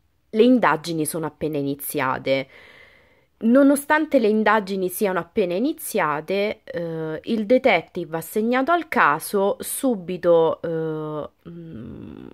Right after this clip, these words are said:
marchia questo episodio come un incidente.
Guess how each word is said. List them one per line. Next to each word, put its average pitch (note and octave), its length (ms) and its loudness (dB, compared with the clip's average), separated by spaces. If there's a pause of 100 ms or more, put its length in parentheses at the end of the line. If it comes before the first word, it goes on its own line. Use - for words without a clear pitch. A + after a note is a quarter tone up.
(100)
marchia F#3 1040 0
questo F#3 760 2
episodio E3 760 2
come D#3+ 520 0 (380)
un F3+ 180 0
incidente. D#3+ 1120 -2